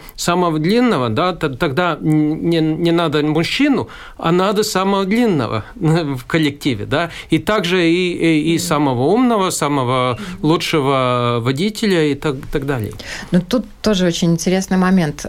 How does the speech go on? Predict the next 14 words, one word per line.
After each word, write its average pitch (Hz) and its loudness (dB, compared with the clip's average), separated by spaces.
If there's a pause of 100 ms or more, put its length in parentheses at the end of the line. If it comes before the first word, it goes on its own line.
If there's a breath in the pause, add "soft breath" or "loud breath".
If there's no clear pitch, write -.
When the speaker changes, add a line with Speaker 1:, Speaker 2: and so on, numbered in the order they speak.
Speaker 2:
Мужчины 185 2
не 208 2 (420)
предъявляют, 196 2
э, 160 2
женщинам 175 2
претензий 185 0
и 175 0
не 170 2
пытаются 175 0
оспорить 185 0
их 165 -8
право, 170 0
э, 156 0
рожать, 180 0